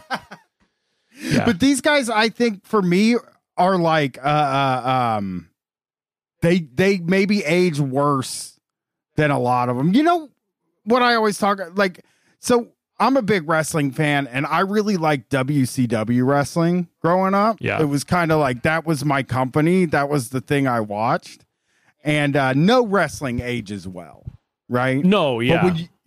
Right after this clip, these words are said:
Speaker 1: but when you watch old W C W shows, and you see the sponsors, and you just see the general fucking aesthetic, it looks so old.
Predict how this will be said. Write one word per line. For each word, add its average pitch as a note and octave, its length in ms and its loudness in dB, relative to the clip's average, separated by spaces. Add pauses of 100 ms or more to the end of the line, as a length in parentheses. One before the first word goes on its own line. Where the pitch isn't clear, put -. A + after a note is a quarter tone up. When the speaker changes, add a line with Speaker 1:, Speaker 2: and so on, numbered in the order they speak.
(260)
Speaker 1:
but F3 240 -2
when F#3 160 0
you A3 160 4
watch G#3 540 0 (140)
old D#3+ 420 0
W D3 420 0
C C#3+ 180 -6
W A#2+ 440 0
shows, F2+ 640 -8 (280)
and F3+ 80 0
you G3+ 60 2
see G3+ 140 0
the F3+ 100 2
sponsors, D#3 1200 0 (260)
and D3+ 160 2
you E3 80 0
just D#3+ 240 -2
see F3 180 0
the C#3+ 140 0
general D3 840 0
fucking C3 520 -4 (120)
aesthetic, C#3 960 -4 (480)
it E3 200 0
looks E3 440 2
so E3 480 0 (160)
old. C#3+ 600 0